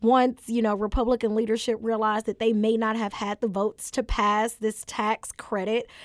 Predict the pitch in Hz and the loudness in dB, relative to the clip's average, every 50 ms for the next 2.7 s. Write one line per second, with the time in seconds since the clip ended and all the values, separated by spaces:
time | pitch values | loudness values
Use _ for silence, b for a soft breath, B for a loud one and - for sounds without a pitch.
0 | B B B B - 226 220 220 220 220 220 220 226 233 - - 214 - 233 247 | B B B B 0 2 2 4 4 4 4 2 2 0 -2 0 4 6 6 6
1 | 233 214 190 208 226 233 247 233 - 233 214 185 202 208 214 208 226 233 240 220 | 4 0 0 2 2 2 2 0 -2 -4 -2 0 0 0 0 2 2 2 2 2
2 | 240 220 202 196 208 214 226 240 233 - - 233 202 | 0 0 0 0 2 0 0 0 -2 -2 -4 -4 -6